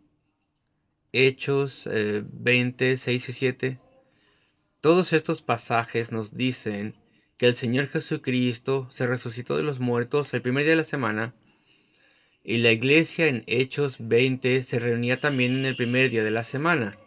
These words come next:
Primera los Corintios dieciséis, y esto muestra que eso es lo que Pablo estaba enseñándole a las iglesias. Así que Primera los Corintios dieciséis,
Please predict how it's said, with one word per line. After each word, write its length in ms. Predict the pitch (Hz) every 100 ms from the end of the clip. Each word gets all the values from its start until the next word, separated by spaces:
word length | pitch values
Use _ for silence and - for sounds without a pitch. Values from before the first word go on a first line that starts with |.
| _ _ _ _
Primera 340 | - 127 135 156
los 180 | 165 -
Corintios 680 | 151 131 123 120 139 139
dieciséis, 840 | 139 139 - 151 117 107 123 127 - - -
y 220 | - 123 139
esto 260 | 156 185
muestra 640 | 165 131 117 123 - 147
que 80 | -
eso 140 | 127 147
es 40 |
lo 80 | 135
que 120 | 131
Pablo 200 | 123 131
estaba 260 | 131 123 123
enseñándole 460 | 127 113 117 127
a 40 | 120
las 180 | 113
iglesias. 600 | 135 156 180 - 101 - _ _ _ _ _ _ _ _ _
Así 260 | 107 110 139
que 100 | 151
Primera 240 | 135 143
los 140 | 147 -
Corintios 560 | 127 131 143 135 139
dieciséis, 920 | 131 143 - 165 - 110 107 127 -